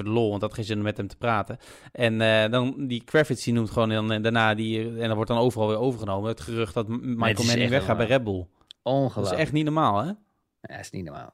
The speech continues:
Speaker 2: Hij
Speaker 1: Hoe dat tegenwoordig gaat.
Speaker 2: Ja, het is
Speaker 1: Ook
Speaker 2: ook
Speaker 1: heb
Speaker 2: een
Speaker 1: je deze week met Alonso nog gezien, dat gerucht over dat
Speaker 2: Ja.
Speaker 1: hij naar Red Bull zou gaan.
Speaker 2: Ja, daar
Speaker 1: Dat is
Speaker 2: hebben we
Speaker 1: wa-,
Speaker 2: het
Speaker 1: dat is, weet je waarom dat is? Omdat een Spaanse journalist met volgens mij vierhonderdduizend volgers op Twitter, of X heet dat nu,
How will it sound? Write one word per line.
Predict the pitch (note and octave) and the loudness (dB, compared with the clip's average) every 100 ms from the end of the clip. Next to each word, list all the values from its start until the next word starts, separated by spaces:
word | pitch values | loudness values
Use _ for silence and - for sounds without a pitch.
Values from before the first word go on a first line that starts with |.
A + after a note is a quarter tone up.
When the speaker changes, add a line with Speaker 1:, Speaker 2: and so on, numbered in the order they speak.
| - | -14
Speaker 2:
Hij | E2 F#2+ G#2+ B2+ - | -8 -2 0 0 0
Speaker 1:
Hoe | A2+ | -2
dat | - | 0
tegenwoordig | G#2+ G2+ G2+ G2+ | -2 0 -4 -4
gaat. | G2+ F#2+ | -6 -6
Speaker 2:
Ja, | F2 G#2 G2+ | 0 4 4
het | G2 | 0
is | G#2+ - | -4 0
Speaker 1:
Ook | |
Speaker 2:
ook | C3 | 4
Speaker 1:
heb | D#3 | 4
Speaker 2:
een | D3 | 6
Speaker 1:
je | |
deze | D3+ D#3 D3+ | 6 6 6
week | D#3 | 4
met | D#3 D3+ | 2 0
Alonso | D#3+ E3+ C#3+ | 2 2 2
nog | C3 G#2+ | 2 2
gezien, | A2 A2 | 0 -2
dat | A2 | -2
gerucht | - B2 C3+ - | -4 -2 0 2
over | C3 B2 | 2 4
dat | B2 | 4
Speaker 2:
Ja. | |
Speaker 1:
hij | A2+ | 4
naar | B2+ | 4
Red | B2 D#3 | 2 0
Bull | C3 | -2
zou | G#2 G2 | -2 -2
gaan. | G2+ F#2 F#2 - - | -2 -4 -8 -16 -6
Speaker 2:
Ja, | G#2+ | 2
daar | A2+ | 4
Speaker 1:
Dat | |
is | A#2 | 6
Speaker 2:
hebben | A#2+ A#2 | 6 4
we | A2+ | 2
Speaker 1:
wa-, | C#3+ | 2
Speaker 2:
het | |
Speaker 1:
dat | D3 | 2
is, | D3 | 2
weet | F3 | 4
je | F3+ | 4
waarom | E3+ E3+ | 4 4
dat | E3+ | 2
is? | G3 F3+ | 0 0
Omdat | D#3+ C3+ | 0 -2
een | |
Spaanse | A#2+ D#3+ E3 D3+ | 0 2 4 2
journalist | D3 C3+ C3+ F#3 - | 2 2 2 2 0
met | B2+ - | -2 -6
volgens | - C3+ B2+ | -10 -6 0
mij | B2 | 0
vierhonderdduizend | - F3 F3 D#3 A#2+ C3 B2+ G#2+ | 0 -2 2 2 4 4 4 0
volgers | - C#3 A#2+ A2 | 0 2 2 -4
op | - | -4
Twitter, | D3 - C4 B3 | -4 -2 -6 -8
of | - - - D3+ | -18 -16 -6 -6
X | - | -2
heet | D3 | -2
dat | D3 D3 | -2 -4
nu, | F3 | -6